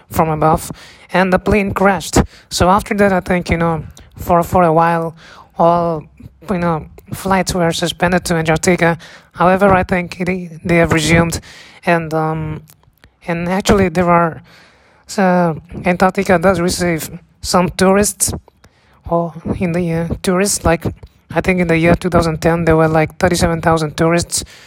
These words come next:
to Antarctica. Of course, you know, uh, they, they, they, they don't get to visit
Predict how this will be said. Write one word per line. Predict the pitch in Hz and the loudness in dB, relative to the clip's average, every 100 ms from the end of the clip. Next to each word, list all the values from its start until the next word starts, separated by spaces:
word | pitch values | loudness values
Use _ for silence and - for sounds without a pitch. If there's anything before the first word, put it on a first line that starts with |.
| - - - _ - | -20 -20 -20 _ -8
to | - 170 156 151 - | -2 0 0 -4 -2
Antarctica. | - - 190 170 170 - 175 180 | 0 0 2 2 2 2 2 4
Of | 175 - | 2 0
course, | 196 165 | -2 -2
you | |
know, | 170 175 - - - _ - | -2 -2 -6 -16 -20 _ -6
uh, | 165 160 | 0 0
they, | 160 | 0
they, | 156 165 | -2 -4
they, | 156 - 165 165 | -4 -12 -8 -8
they | 160 175 | 0 2
don't | 190 196 | 2 2
get | 180 | 0
to | 180 | 0
visit | 156 165 156 | 0 0 -2